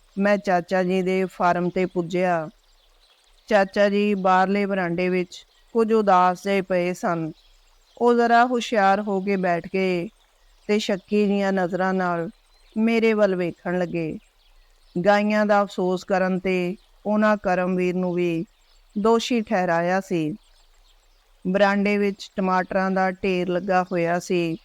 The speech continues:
ਮਜ਼ਦੂਰ ਤੀਵੀਆਂ ਠੀਕ ਟਮਾਟਰ ਚੁਣ ਚੁਣ ਕੇ ਵੱਡੇ ਵੱਡੇ ਨੀਲੇ ਰੰਗ ਦੇ ਕਰੇਟਾਂ ਵਿੱਚ ਲਾਈ ਜਾ ਰਹੀਆਂ ਸਨ। ਖੱਟੀ ਜਿਹੀ ਹੁੰਮਸ ਸਾਰੇ ਬਰਾਂਡੇ ਵਿੱਚ ਫੈਲੀ ਹੋਈ ਸੀ।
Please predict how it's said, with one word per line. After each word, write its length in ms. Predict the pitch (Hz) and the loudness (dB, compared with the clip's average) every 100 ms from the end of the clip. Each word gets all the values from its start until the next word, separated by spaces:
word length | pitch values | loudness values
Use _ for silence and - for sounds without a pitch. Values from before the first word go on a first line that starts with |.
| _ - | _ -6
ਮਜ਼ਦੂਰ 640 | 196 208 196 196 202 208 208 | 2 2 4 2 0 -2 -2
ਤੀਵੀਆਂ 560 | 185 185 190 185 185 185 | -2 0 0 -2 -2 -2
ਠੀਕ 440 | - 208 208 202 | -4 -2 -2 -2
ਟਮਾਟਰ 580 | 202 185 180 180 190 190 185 | -2 -2 -2 0 0 0 -2
ਚੁਣ 180 | 175 165 | -4 -4
ਚੁਣ 260 | 185 190 | -2 -2
ਕੇ 340 | 185 180 170 165 - _ _ _ _ _ 208 | 0 -2 -2 -6 -12 _ _ _ _ _ -2
ਵੱਡੇ 440 | 226 202 226 226 | 0 0 0 0
ਵੱਡੇ 400 | 220 196 196 196 | 0 -2 -2 -2
ਨੀਲੇ 360 | 185 185 185 190 | -2 0 0 0
ਰੰਗ 280 | 180 180 | -2 -2
ਦੇ 240 | 175 180 180 - | -4 -4 -6 -6
ਕਰੇਟਾਂ 480 | 202 202 190 202 202 | -4 -4 -2 -2 -2
ਵਿੱਚ 180 | 196 185 _ _ 180 | -2 -6 _ _ -2
ਲਾਈ 320 | 185 185 180 | 0 2 0
ਜਾ 220 | 175 160 | -2 -4
ਰਹੀਆਂ 260 | 165 190 185 | -2 -2 -2
ਸਨ। 320 | 196 165 151 - _ _ _ _ _ _ _ _ _ _ | -4 -6 -6 -12 _ _ _ _ _ _ _ _ _ _
ਖੱਟੀ 380 | 269 226 254 254 | -2 -2 0 0
ਜਿਹੀ 320 | 240 254 247 | 2 2 2
ਹੁੰਮਸ 500 | 240 208 190 196 202 - | 0 -2 -2 -2 -2 -6
ਸਾਰੇ 460 | - 208 214 220 | 0 4 4 4
ਬਰਾਂਡੇ 440 | 214 196 175 180 185 | 0 -2 -2 -2 0
ਵਿੱਚ 240 | 185 - | -2 -4
ਫੈਲੀ 340 | - 175 180 180 | -4 -2 0 -2
ਹੋਈ 300 | 185 170 175 | -2 -2 -2
ਸੀ। 380 | - 175 160 | -2 -2 -2